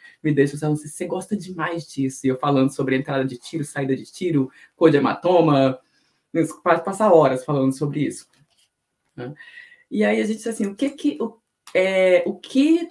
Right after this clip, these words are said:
tá preocupando a gente, né? Que é a questão do consumo exagerado. Na época nem tinha tanta ligação com a ecologia como tem agora, mas era realmente essa ideia de um consumo desenfreado,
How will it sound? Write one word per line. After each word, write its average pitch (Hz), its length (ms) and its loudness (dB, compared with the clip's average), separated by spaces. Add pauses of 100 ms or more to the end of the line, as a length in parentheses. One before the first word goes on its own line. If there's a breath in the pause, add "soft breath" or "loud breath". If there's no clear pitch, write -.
(120)
tá 262 100 0
preocupando 254 500 -2
a 175 60 4
gente, 139 460 -4
né? 147 240 -2 (500 loud breath)
Que 208 100 0
é 185 60 4
a 202 40 0
questão 214 280 -4
do 226 100 -6
consumo 277 680 2
exagerado. 247 720 -2
Na 165 80 -4
época 185 360 -2
nem 208 180 -2
tinha 240 240 -8
tanta 254 280 -6
ligação 214 440 -6
com 214 100 -6
a 202 40 -4
ecologia 208 600 -6
como 240 280 -6
tem 214 140 -4
agora, 180 380 -2
mas 156 180 -4
era 170 120 -4
realmente 196 420 -4
essa 185 140 -8
ideia 196 280 -4
de 220 100 -6
um 233 80 -6
consumo 233 720 -2
desenfreado, 220 880 -4